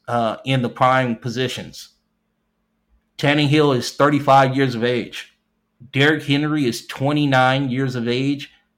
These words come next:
and has, like, a million carries. And DeAndre Hopkins is thirty-one. We just need to roll back the hands of time by about four years. And, uh, we'd be really excited about what was going on in Tennessee.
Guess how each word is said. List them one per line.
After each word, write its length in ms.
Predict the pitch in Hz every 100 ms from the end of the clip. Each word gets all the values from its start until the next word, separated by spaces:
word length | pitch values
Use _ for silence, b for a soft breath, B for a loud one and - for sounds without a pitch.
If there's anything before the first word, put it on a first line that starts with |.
| -
and 100 | 131
has, 240 | 131 135 117
like, 180 | 127
a 80 | 120
million 400 | 117 131 135 117
carries. 600 | 110 127 113 - - - _ _ _ _ _ _ _ _ -
And 160 | 139
DeAndre 460 | 131 139 143 139 131
Hopkins 460 | 127 135 143 143 127
is 140 | 123
thirty-one. 500 | 131 127 127 147 - - _ _ _ _ _ _ _ _ _ _ _ _ _
We 100 | 139
just 160 | 151 180
need 220 | 185 170
to 80 | 147
roll 340 | 131 156 160
back 240 | 139 143 139
the 80 | 113
hands 300 | 131 139 117
of 80 |
time 400 | 117 120 131 131
by 160 | 117 117
about 320 | 107 113 -
four 260 | - 135 135
years. 580 | 120 127 147 147 - _ _ _ _ _ _ -
And, 460 | 123 120 117 113
uh, 400 | 120 117 107 98 - _ _ _ _ _
we'd 260 | 123 175 156
be 120 | 135
really 320 | 131 165 156
excited 480 | 147 - 180 165 135
about 360 | 131 135 131 135
what 240 | 139 -
was 140 | 143
going 260 | 127 143 139
on 260 | 143 143 143
in 260 | 135 139
Tennessee. 600 | 139 135 131 185 123 -